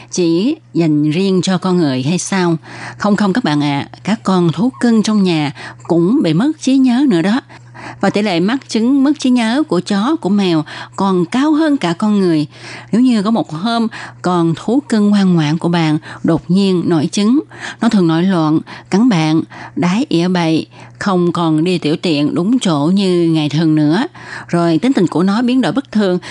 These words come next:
thì bạn nên coi chừng là nó đã bị mắc chứng mất trí nhớ. Các bạn có biết không, Phòng Bảo vệ Động vật thành phố Đài Bắc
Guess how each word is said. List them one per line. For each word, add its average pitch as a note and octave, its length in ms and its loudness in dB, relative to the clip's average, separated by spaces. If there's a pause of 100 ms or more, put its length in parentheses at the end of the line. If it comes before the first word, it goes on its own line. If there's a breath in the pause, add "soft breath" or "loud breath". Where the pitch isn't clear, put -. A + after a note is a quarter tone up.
(140 loud breath)
thì G3 100 0
bạn D#3+ 280 2
nên F#3+ 240 2
coi F#3+ 180 0
chừng D#3+ 300 0
là D3+ 240 0 (280 loud breath)
nó F3+ 520 2
đã D#3 340 -2
bị D3 340 0
mắc F#3+ 220 -2 (140)
chứng G#3+ 420 2
mất G#3+ 420 -2
trí F3 180 -2
nhớ. G3 400 2 (1000 loud breath)
Các B3+ 100 0
bạn F#3 100 2
có G#3+ 100 -2
biết C#4+ 180 0
không, G#3 300 0 (100)
Phòng D#3 340 0
Bảo D3 240 -2
vệ E3 320 -2
Động D3+ 260 0
vật D#3+ 180 -2
thành D#3 340 0
phố F3 320 0
Đài E3+ 180 0
Bắc A3 180 -2